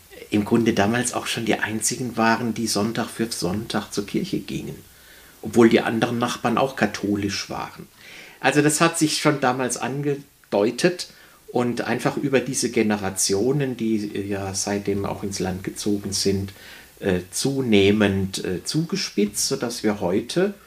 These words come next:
mitten in diesem Veränderungsprozess drinstehen, der viele krisenhafte, schmerzhafte Aspekte, äh, zweifelsohne hat,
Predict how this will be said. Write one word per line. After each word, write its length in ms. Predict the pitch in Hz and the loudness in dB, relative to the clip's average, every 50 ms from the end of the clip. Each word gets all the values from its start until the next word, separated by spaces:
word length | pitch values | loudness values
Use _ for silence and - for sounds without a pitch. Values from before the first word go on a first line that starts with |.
| - - - | -16 -8 -2
mitten 360 | 123 143 175 208 202 196 175 | 4 6 6 6 6 6 4
in 120 | 156 143 | 4 4
diesem 320 | 147 143 139 - 131 127 117 | 2 -2 -4 -4 -4 -6 -4
Veränderungsprozess 1300 | - 113 - - 117 113 110 104 104 104 101 101 - - - 104 95 - - - 95 92 95 - - - | -4 -4 -2 -2 -4 -4 -4 -4 -4 -4 -6 -8 -8 -8 -8 -8 -6 -6 -6 -6 -6 -4 -4 -6 -8 -4
drinstehen, 800 | - 104 110 113 160 175 - - - - 185 190 202 208 208 190 | 2 4 4 4 4 2 0 -2 0 2 4 4 6 6 4 2
der 140 | - 110 104 | 2 -2 -4
viele 520 | - - - 143 151 151 151 151 147 139 143 - - - _ _ _ _ _ _ - - | -6 -8 -4 -2 0 2 4 4 2 2 -2 -10 -20 -20 _ _ _ _ _ _ -10 -4
krisenhafte, 720 | - 135 139 139 143 139 120 120 113 113 - - 113 107 104 - - | -2 -2 -2 -2 -4 -4 -2 -2 -4 -4 -4 -4 -6 -6 -6 -8 -14
schmerzhafte 800 | - - - 120 127 139 139 - - 135 127 - - - 113 117 - - - - - - | -12 -2 2 2 2 2 2 0 -2 -2 -2 -2 -4 -6 -6 -6 -8 -14 -20 -20 -20 -10
Aspekte, 1500 | - - 104 - - - 131 120 - - - - 117 110 107 107 - - - - 110 101 98 98 95 95 92 90 85 - - | -6 -6 -4 -4 -2 -2 -2 -2 -2 -6 0 4 4 6 6 4 0 -2 -4 -4 -2 -2 0 0 0 0 -2 -2 -4 -4 -6
äh, 480 | - - - - - - - - - - | -10 -12 -12 -16 -16 -14 -14 -14 -14 -8
zweifelsohne 800 | - - 117 120 120 120 113 117 - - 107 98 95 95 90 - | 0 2 2 2 2 0 -4 -4 -2 0 0 0 0 0 0 0
hat, 240 | 175 - - - | -2 -2 -2 -8